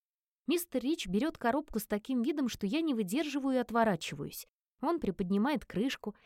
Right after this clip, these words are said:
заглядывает внутрь и издает изумленный возглас. "Посмотрите, вы только посмотрите на эту прелесть!" Он поворачивает коробку ко мне. Его глаза затуманиваются,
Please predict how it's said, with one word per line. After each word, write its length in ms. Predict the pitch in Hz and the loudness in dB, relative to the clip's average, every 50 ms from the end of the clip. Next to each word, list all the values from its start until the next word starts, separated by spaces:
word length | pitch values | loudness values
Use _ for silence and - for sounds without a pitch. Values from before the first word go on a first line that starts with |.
| - _ - | -14 _ 0
заглядывает 640 | 202 226 226 220 262 330 339 226 214 190 202 196 - | 2 2 2 2 2 0 0 0 2 2 0 0 0
внутрь 400 | 190 202 262 349 349 - 262 233 | 0 0 0 0 0 0 0 0
и 60 | 226 | 0
издает 460 | 220 190 175 208 202 208 294 339 - 277 | 0 2 2 2 2 2 0 0 -2 -2
изумленный 520 | 214 220 233 214 214 220 214 208 208 202 | -2 0 2 4 4 4 4 4 4 4
возглас. 640 | 185 185 180 170 160 160 - 151 160 - - - _ _ _ _ _ _ _ _ - | 2 2 2 0 0 -2 -6 -8 -8 -10 -12 -14 _ _ _ _ _ _ _ _ -4
"Посмотрите, 1080 | 370 349 - - - 190 170 151 - - 185 180 220 277 262 196 175 - - 208 208 | -2 -2 -2 -2 -2 -2 -4 -4 -4 -6 -4 0 0 0 0 0 -2 -4 -4 -2 -2
вы 200 | 214 262 269 254 | 0 0 -2 -2
только 500 | 208 - 294 294 320 330 302 - - 311 | -2 -2 -2 0 0 -2 -2 -2 -4 -4
посмотрите 1160 | 311 - 302 320 311 - 294 294 320 320 320 - - 269 - 262 277 339 381 370 - 359 349 | -2 0 -2 0 0 -2 0 2 2 2 2 2 -2 0 0 2 2 0 0 0 0 0 2
на 200 | 311 311 330 311 | 2 2 2 2
эту 360 | 294 294 285 285 285 - 254 | 2 2 2 2 0 0 -4
прелесть!" 680 | 220 - 220 214 202 196 185 185 208 208 - - - - _ _ _ _ _ _ _ _ _ _ _ - | -2 0 0 0 2 0 0 0 -2 -2 -4 -8 -12 -14 _ _ _ _ _ _ _ _ _ _ _ -6
Он 180 | 262 277 254 | -4 -4 -4
поворачивает 720 | - 190 175 190 196 208 233 233 - - 196 185 190 190 - | -2 -2 0 0 2 0 0 -2 -4 -6 -4 -4 -4 -6 -4
коробку 500 | - - 190 202 214 254 233 - - 185 | -2 -2 0 2 2 0 0 -2 -8 -6
ко 160 | - - 170 | -4 -2 -2
мне. 340 | 165 170 175 185 202 180 156 _ _ _ _ _ _ _ - | 0 0 0 0 0 0 -2 _ _ _ _ _ _ _ 0
Его 260 | 196 202 214 311 349 | 0 2 4 2 2
глаза 440 | 220 196 214 220 214 190 220 277 320 | 2 2 2 2 2 2 2 2 2
затуманиваются, 1000 | 262 269 277 - 285 277 262 247 208 185 170 151 156 151 156 156 - - - 190 | 2 0 -2 0 0 2 2 2 2 2 0 0 -2 -4 -4 -4 -8 -10 -12 -12